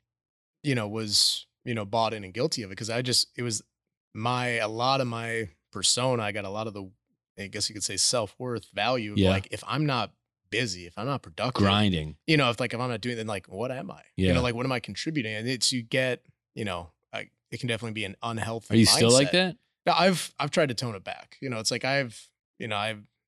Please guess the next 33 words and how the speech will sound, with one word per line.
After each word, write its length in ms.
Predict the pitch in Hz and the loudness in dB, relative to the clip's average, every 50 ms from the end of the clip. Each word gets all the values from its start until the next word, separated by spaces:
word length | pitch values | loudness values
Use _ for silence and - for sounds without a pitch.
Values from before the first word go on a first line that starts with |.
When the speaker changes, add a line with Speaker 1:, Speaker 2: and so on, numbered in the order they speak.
| _ _ - | _ _ -8
Speaker 2:
So 120 | - - | 0 2
you're 140 | 117 101 90 | 4 4 4
still 160 | - - 92 | 2 2 -2
like 220 | 85 78 76 82 - | -2 -2 -6 -8 -10
that? 160 | - 50 _ _ _ _ _ - - | -18 -20 _ _ _ _ _ -6 -4
Speaker 1:
A 40 | 247 | -4
little 140 | 120 92 80 | -4 -4 -8
bit. 120 | - _ _ _ - | -12 _ _ _ 2
I 40 | 165 | 4
mean, 120 | 180 185 | 4 4
but 120 | 185 185 185 | 4 6 8
Speaker 2:
That's 220 | 175 214 - - | 8 8 10 10
Speaker 1:
I 40 | 277 | 10
have 80 | 294 330 | 10 10
Speaker 2:
fine. 140 | 262 107 | 8 6
Speaker 1:
to, 40 | - - - | 2 0 -2
I 40 | - | 0
have 40 | |
to 200 | - - - - | 0 0 0 2
actively 420 | 175 170 165 156 - 160 123 135 123 | 2 2 2 2 0 -2 -2 -2 0
work. 240 | 120 143 147 - 139 | 2 2 2 2 0
I 80 | 123 | 0
mean, 160 | 127 147 170 | 2 2 4
over 200 | 190 196 185 185 | 4 4 4 6
this 140 | 156 139 131 | 4 4 2
past 340 | - - 143 143 127 - - | 2 2 0 0 0 0 -2
year, 140 | 131 151 147 | -2 -2 -4
it's 140 | 113 - - | -4 -4 -6
like, 160 | 104 104 107 | -6 -4 -4
I, 80 | 110 110 107 - _ _ | -6 -6 -8 -16 _ _
you 80 | - 120 | -10 -8
know, 220 | 98 90 87 90 _ _ - | -8 -8 -10 -12 _ _ -4
I've 260 | 113 104 113 - | -4 -4 -4 -6